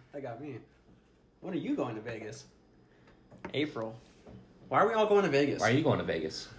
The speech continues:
Speaker 3: Huh?
Speaker 1: Why are we all going to
Speaker 3: Where are
Speaker 1: Vegas,
Speaker 3: you going
Speaker 1: but
Speaker 3: to
Speaker 1: not
Speaker 3: Vegas?
Speaker 1: together? <laughs> Like, we're all going around the same time.
Speaker 2: When are you going?
Speaker 1: Wednesday. <laughs> Next Wednesday.
Speaker 2: Oh, for reals?
Speaker 1: Yeah. March second.
Speaker 2: Sick invite.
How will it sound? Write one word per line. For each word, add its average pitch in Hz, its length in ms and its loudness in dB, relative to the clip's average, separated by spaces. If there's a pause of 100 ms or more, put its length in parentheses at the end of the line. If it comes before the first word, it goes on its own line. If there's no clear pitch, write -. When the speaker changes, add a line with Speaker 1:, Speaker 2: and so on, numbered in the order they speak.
(120)
Speaker 3:
Huh? 131 140 4
Speaker 1:
Why 160 120 12
are 269 60 12
we 330 60 12
all 339 140 12
going 262 160 10
to 160 60 8
Speaker 3:
Where 127 40 2
are - 20 8
Speaker 1:
Vegas, 139 360 12
Speaker 3:
you 247 60 10
going 277 120 12
Speaker 1:
but - 20 12
Speaker 3:
to 123 40 12
Speaker 1:
not 135 260 12
Speaker 3:
Vegas? - 20 2
Speaker 1:
together? 117 480 6
<laughs> - 60 12
Like, 147 140 12
we're 156 140 12
all 156 140 12
going 151 260 12
around 135 260 12
the 135 60 8
same 123 260 8
time. 127 320 8
Speaker 2:
When 131 120 4
are 127 40 6
you 143 120 6
going? 110 280 2 (540)
Speaker 1:
Wednesday. 127 540 4
<laughs> - 40 -16 (600)
Next 127 160 4
Wednesday. 135 360 4 (200)
Speaker 2:
Oh, 123 120 8
for 123 160 6
reals? 139 180 6
Speaker 1:
Yeah. 135 260 8 (340)
March 127 220 6
second. 123 320 2 (800)
Speaker 2:
Sick 151 220 10
invite. 117 360 8